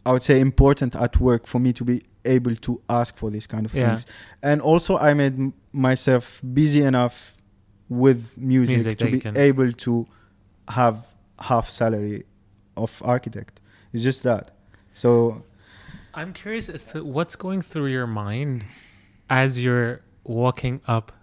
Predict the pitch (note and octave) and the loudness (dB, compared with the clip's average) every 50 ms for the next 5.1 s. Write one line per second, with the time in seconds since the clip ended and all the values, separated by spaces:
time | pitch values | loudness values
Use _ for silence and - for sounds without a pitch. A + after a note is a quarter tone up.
0 | _ _ _ - A#2 A2 G#2+ G2+ G#2 G#2 A2 G#2+ - - A2 G#2 G2 A#2 C3 B2+ | _ _ _ -6 -4 -4 -4 -4 -4 -4 -4 -4 -4 -6 -6 -6 -6 -8 -8 -6
1 | A#2 G#2+ - - F#2+ F#2+ A2+ - - - - - C3+ A#2+ B2 D#3 D3+ - F#3 D3+ | -6 -6 -6 -8 -12 -12 -12 -12 -14 -12 -8 -4 0 4 6 6 6 6 6 4
2 | C#3 - - - - - - - - C#3+ C3+ C3 C3 C3 B2+ B2+ B2 A2+ C3 C3+ | 2 0 -4 -6 -8 -12 -16 -8 -2 2 4 6 8 8 8 8 8 8 10 10
3 | C#3+ D3+ D#3 - - E3 D3 C#3+ C3+ - - - C#3+ D3+ D3 C3 - C3+ C3+ C3+ | 10 10 8 6 8 8 8 8 6 2 -4 -2 0 0 0 2 2 4 4 4
4 | C3+ B2+ A2+ A#2+ A2+ - - - - C3 B2+ A#2+ A2+ A#2 - C3+ C3+ C3+ C#3+ C3+ | 2 0 0 -2 -2 -4 -4 0 2 4 4 4 2 2 2 2 4 4 4 2
5 | B2 | 2